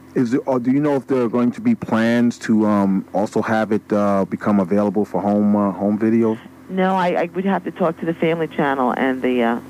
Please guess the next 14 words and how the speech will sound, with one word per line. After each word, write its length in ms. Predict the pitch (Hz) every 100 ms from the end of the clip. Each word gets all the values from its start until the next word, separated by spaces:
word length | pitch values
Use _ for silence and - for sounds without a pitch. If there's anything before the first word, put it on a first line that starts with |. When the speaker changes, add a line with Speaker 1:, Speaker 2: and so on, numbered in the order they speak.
| -
Speaker 2:
the, 140 | 123
the 200 | - 123
parent 380 | - 175 156 143
company, 480 | 156 120 135 113 107 - - - -
but 160 | 156 151
I 140 | 147
hope 240 | 165 175 180 -
so. 200 | 143 117
I 100 | 120
really 360 | 139 160 156 151
do. 360 | 143 143 135 - - -
Uh, 240 | - 143 131
I, 180 | 143 160
I, 120 | -